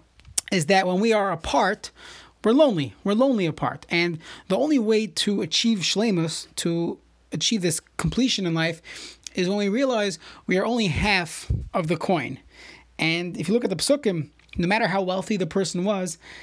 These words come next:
he's still only giving Machzis HaShekel. No matter how talented, how capable, how wealthy, how whatever we are, we're still only half. And by recognizing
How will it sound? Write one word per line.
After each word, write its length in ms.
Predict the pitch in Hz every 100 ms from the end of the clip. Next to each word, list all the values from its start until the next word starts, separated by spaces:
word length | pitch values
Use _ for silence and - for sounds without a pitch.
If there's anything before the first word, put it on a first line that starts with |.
| -
he's 240 | - 170
still 360 | - - 240 240
only 200 | 226 214
giving 420 | 175 180 208 190 185
Machzis 540 | 180 202 - - 165
HaShekel. 340 | 170 196 180
No 100 | 151
matter 200 | 170 185
how 440 | 156 185 220 214 220
talented, 680 | - 196 208 208 196 190 170 156 - - - -
how 300 | 156 180 185
capable, 920 | - - 226 240 175 185 175 170 165 -
how 160 | 139
wealthy, 680 | 156 220 185 196 180 170 127 - - - _ _
how 280 | - 147 147
whatever 420 | 156 220 233 165
we 200 | 147 190
are, 320 | 233 196 196 _ - - - - - _ - -
we're 140 | 190 180
still 260 | - 262 247
only 220 | 202 180
half. 460 | 151 127 123 - - - - _ -
And 320 | 160 160 170
by 240 | 160 165 175 - -
recognizing 800 | 165 285 320 269 226 185 156 139